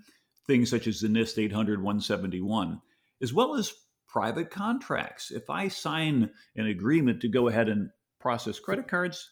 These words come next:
I'm gonna have to comply with the P C I D S S. And then lastly, there may be industry standards.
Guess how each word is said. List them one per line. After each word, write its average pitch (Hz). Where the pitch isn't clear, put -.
I'm 135
gonna 135
have 127
to 127
comply 113
with 104
the -
P 113
C 104
I 92
D 82
S -
S. -
And 240
then 233
lastly, 175
there 120
may 123
be 110
industry 101
standards. -